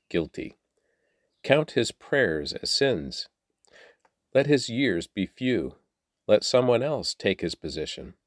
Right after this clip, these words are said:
May his children become fatherless, and his wife a widow. May his children wander as beggars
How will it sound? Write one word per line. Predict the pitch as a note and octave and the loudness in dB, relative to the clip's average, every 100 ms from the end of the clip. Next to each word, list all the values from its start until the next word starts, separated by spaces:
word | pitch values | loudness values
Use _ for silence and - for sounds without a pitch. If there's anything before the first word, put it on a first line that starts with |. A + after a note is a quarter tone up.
| _ _ _ _ _ _ _ | _ _ _ _ _ _ _
May | - G#2 | 2 4
his | F#2+ - | 4 2
children | - B2 B2+ C3+ | 4 4 4 -2
become | A#2+ - G2+ F2+ | -2 0 0 2
fatherless, | F#2 G#2 A#2 B2 - - - _ _ _ _ - | 6 6 4 -4 -8 -8 -12 _ _ _ _ -8
and | F#2 | -2
his | F#2 E2+ - | -2 -2 4
wife | G#2+ G#2+ - | 6 6 0
a | G#2+ | -4
widow. | A2 C3+ - - _ _ _ _ _ _ _ _ _ _ _ - | -2 -2 -4 -8 _ _ _ _ _ _ _ _ _ _ _ 2
May | G2+ G#2 | 4 6
his | G#2 F#2+ | 4 0
children | - A#2 A#2 A#2+ A#2+ A#2+ _ _ _ _ | -2 -2 0 0 -2 -4 _ _ _ _
wander | - F#2+ F#2+ E2 | 2 2 4 2
as | D#2+ D2 | 2 0
beggars | - G#2+ B2+ F2 C2 - | 0 2 2 0 -8 -8